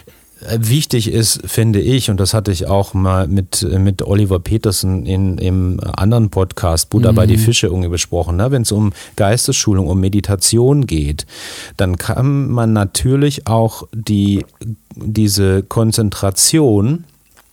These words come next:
Speaker 1: oder sich perfekt, perfekt mit einer Sache, ähm, auseinanderzusetzen, in einen Flow-Zustand gekommen, kann man natürlich auch das, ähm,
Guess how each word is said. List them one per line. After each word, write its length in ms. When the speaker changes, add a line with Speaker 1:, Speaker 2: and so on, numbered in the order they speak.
Speaker 1:
oder 240
sich 240
perfekt, 960
perfekt 560
mit 220
einer 260
Sache, 520
ähm, 680
auseinanderzusetzen, 1160
in 220
einen 180
Flow-Zustand 800
gekommen, 720
kann 220
man 160
natürlich 540
auch 300
das, 400
ähm, 500